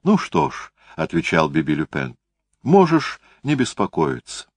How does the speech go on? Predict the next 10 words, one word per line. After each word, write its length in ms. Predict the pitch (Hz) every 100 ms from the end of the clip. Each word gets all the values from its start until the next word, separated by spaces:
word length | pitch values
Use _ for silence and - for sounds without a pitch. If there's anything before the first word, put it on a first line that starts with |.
| _ _ _ _
Тебе 260 | - 120 147
никогда 640 | 139 - 135 110 98 92
не 140 | 90 85
будет 500 | 82 85 82 - _ _ 76
двадцати 720 | 71 82 - - 80 - 73
лет». 320 | 69 - _ _ _ _ -
«Почему?» 440 | - 95 78 - _ _ _ _ _
«Э, 380 | 196 214 185 151
да 120 | 139
тебя 460 | 151 151 170 160